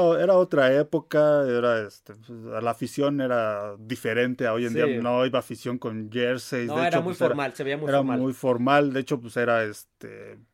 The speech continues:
Speaker 1: yo cre-, yo creo que los jerseys, pues, no se vendían al,
Speaker 2: Al público.
Speaker 1: al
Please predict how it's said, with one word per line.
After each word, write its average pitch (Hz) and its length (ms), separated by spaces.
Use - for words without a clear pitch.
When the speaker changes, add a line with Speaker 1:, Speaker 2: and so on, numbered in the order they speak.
Speaker 1:
yo 123 140
cre-, 123 200
yo 117 80
creo 139 200
que 135 60
los 120 160
jerseys, 127 680
pues, 110 200
no 127 220
se 123 140
vendían 117 480
al, 107 520
Speaker 2:
Al 104 140
público. 117 260
Speaker 1:
al 117 100